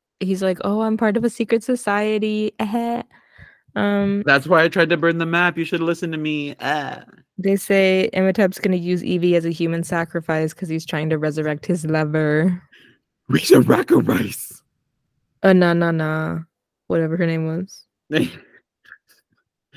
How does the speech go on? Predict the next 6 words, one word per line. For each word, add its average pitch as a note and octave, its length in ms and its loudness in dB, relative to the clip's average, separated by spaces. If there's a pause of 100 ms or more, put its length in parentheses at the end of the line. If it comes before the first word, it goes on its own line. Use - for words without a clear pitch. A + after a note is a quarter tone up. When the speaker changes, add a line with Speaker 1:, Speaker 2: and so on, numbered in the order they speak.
(220)
Speaker 2:
Auntie B2+ 440 -2
Anne. G#2+ 600 -4 (1400)
Speaker 1:
Yes, D#3 640 -2
little F3 200 2
orphan E3 380 2
Annie. D#3 560 0